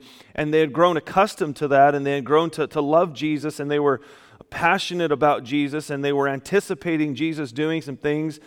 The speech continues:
that, w-, well, quite honestly, he wasn't going to do. But then when Jesus started talking with this different kind of language, he started talking about leaving, he started talking about, um,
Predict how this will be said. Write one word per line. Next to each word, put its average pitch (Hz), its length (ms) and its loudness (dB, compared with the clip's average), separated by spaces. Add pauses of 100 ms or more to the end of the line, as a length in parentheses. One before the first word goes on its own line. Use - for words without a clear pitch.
(200)
that, 139 440 -2
w-, 113 280 -14
well, 143 220 2
quite 147 240 2
honestly, 156 380 0
he 147 80 2
wasn't 143 340 2
going 156 280 0
to 151 100 -8
do. 139 320 0 (340)
But 160 160 2
then 175 160 2
when 170 160 0
Jesus 175 380 -2
started 175 420 -2
talking 170 480 0
with 156 160 -6
this 147 160 -4
different 147 460 -4
kind 165 280 -2
of 127 140 -6
language, 151 540 -2
he 135 100 -4
started 151 380 0
talking 151 420 -2
about 135 340 0 (280)
leaving, 165 720 0
he 147 120 -2
started 147 440 0
talking 151 640 -2 (400)
about, 139 540 6 (140)
um, 127 380 -4